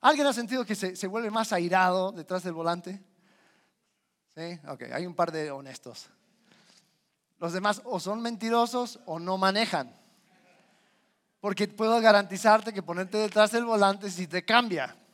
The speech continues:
Estamos hablando de cómo, o sea, ¿por qué? ¿Por qué sucede? Y yo tengo una teoría. Yo creo que lo que pasa cuando uno se pone detrás del volante es que no ve a la persona,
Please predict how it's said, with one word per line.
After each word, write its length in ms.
Estamos 340
hablando 320
de 80
cómo, 220
o 40
sea, 120
¿por 400
qué? 260
¿Por 160
qué 100
sucede? 680
Y 100
yo 120
tengo 200
una 140
teoría. 460
Yo 140
creo 200
que 120
lo 120
que 100
pasa 540
cuando 240
uno 120
se 120
pone 200
detrás 280
del 100
volante 500
es 180
que 420
no 200
ve 220
a 60
la 180
persona, 560